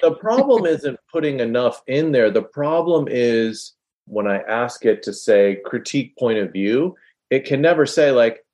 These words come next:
"You're doing great with point of view. Point of view is great." Like, it, it's mimicking what a developmental editor does. So it says, "Oh, you're in limited third. Here's what you could do to change it." Sometimes that's not the problem, right? So it's a little weak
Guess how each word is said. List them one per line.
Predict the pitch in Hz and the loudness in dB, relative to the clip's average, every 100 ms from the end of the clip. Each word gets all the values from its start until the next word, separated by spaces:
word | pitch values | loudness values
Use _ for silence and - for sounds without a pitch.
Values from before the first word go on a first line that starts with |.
| _ - | _ -10
"You're | 92 | -2
doing | 117 165 151 | 0 0 2
great | 127 277 - | 0 2 -2
with | - - | -4 -2
point | 107 92 | -4 -4
of | |
view. | 87 76 69 | -8 -10 -6
Point | 113 123 | -4 -2
of | 151 | -2
view | 170 | -2
is | 156 | -4
great." | - 214 - - | 2 2 2 -2
Like, | 104 101 - - | -2 -2 -4 -4
it, | 110 104 _ - | -4 -4 _ -8
it's | 104 107 | -8 -4
mimicking | 120 175 185 131 110 | -2 0 -2 -4 0
what | 101 | 2
a | 95 | 0
developmental | 87 95 90 90 87 87 | 0 -2 -2 -4 -6 -4
editor | 87 80 85 | -4 -4 -4
does. | 87 85 - | -2 -2 -4
So | 92 | -4
it | 87 | -2
says, | 95 90 - | -2 -2 -2
"Oh, | - 113 | 0 2
you're | 95 127 | 4 2
in | 113 95 | 2 0
limited | 101 104 127 120 | -2 -2 -4 -2
third. | 180 185 90 - _ _ - | 0 2 2 -2 _ _ -4
Here's | 196 180 | 0 2
what | 147 131 | 0 0
you | |
could | 127 120 | -2 -2
do | 120 | -2
to | 107 | -2
change | - 147 135 | -2 -2 -2
it." | 82 - _ _ - | -6 -8 _ _ -10
Sometimes | - 165 160 160 151 143 120 | -6 -6 -6 -4 -2 -2 0
that's | 123 120 - - | 0 0 -2 -8
not | - 113 113 - - | -2 -2 -2 -8 -8
the | 101 | -8
problem, | - - 127 117 104 85 73 69 - | -8 -6 -2 2 2 0 -6 -6 -2
right? | 101 110 113 | 0 0 0
So | 113 110 | 0 0
it's | 127 123 | 0 -2
a | 131 | -4
little | 131 165 160 135 | 0 2 2 2
weak | 147 | 0